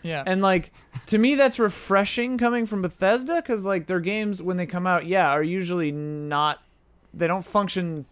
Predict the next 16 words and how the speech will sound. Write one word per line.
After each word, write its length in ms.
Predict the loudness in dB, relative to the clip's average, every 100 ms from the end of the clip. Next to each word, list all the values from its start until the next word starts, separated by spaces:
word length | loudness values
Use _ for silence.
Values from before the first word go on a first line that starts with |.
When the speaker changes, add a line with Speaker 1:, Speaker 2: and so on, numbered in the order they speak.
| -2
Speaker 2:
perfectly, 680 | 0 0 -8 -12 -10 -10 -14 _ -20 -20 _ -10
and 480 | -2 0 0 -4 -4
they 140 | 0 2
don't 240 | 0 0
look 260 | -2 -2 -2
great, 360 | -2 0 -4 -8
and, 220 | -6 -4
like, 360 | 0 0 0 -6 _ _ _ _
it 120 | -4
seems 240 | 0 2 4
like 120 | 4
they're 140 | 4
having 240 | 4 2 0
fun 500 | -6 -2 0 0 -2
with 160 | -2
it, 200 | -2 -4